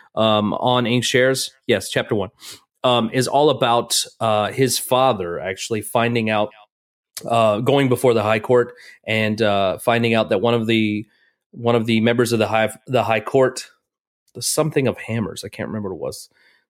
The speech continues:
the Lady of, the Lady of the Hammers, that's her, that's her nickname, um, accuses his son, Pentax, of witchcraft. And I guess, like, uh, practicing magic is forbidden. Um, so in order to help save his son,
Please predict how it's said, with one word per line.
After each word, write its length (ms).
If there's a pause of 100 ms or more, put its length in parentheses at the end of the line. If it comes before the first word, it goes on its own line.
(160)
the 680 (280)
Lady 420
of, 360
the 100
Lady 340
of 120
the 80
Hammers, 520
that's 180
her, 180 (100)
that's 220
her 100
nickname, 340 (420)
um, 400 (260)
accuses 680
his 240
son, 500 (320)
Pentax, 600
of 360
witchcraft. 640 (420)
And 260
I 40
guess, 320
like, 240
uh, 240
practicing 720
magic 440
is 260
forbidden. 500 (460)
Um, 300
so 520
in 140
order 220
to 400
help 200
save 300
his 180
son, 280